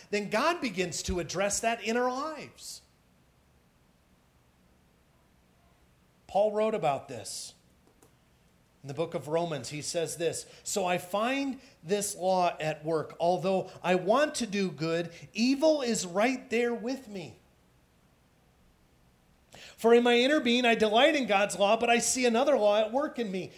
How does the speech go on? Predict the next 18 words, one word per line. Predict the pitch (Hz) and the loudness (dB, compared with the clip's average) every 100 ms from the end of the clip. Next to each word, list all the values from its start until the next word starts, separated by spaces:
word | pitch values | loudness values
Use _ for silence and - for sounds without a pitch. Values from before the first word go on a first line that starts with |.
| - | -10
waging | 180 247 302 330 269 | 0 2 2 -2 0
war | 254 240 | 4 4
against | 226 226 226 - | 4 -2 -2 -2
the | |
law | 240 202 165 185 202 - - | 2 4 4 4 0 -12 -4
of | 202 | -2
my | 208 202 | 0 0
mind | 220 247 269 220 | 0 0 0 0
and | 196 | 0
making | 208 233 277 | -2 -2 -4
me | 269 | -2
a | 233 | -4
prisoner | - 262 226 233 208 | -2 -4 -2 -4 -4
of | 196 | -4
the | |
law | 202 226 226 202 | -2 0 0 0
of | 196 | -2
sin | - 262 269 220 | -8 -4 -2 -2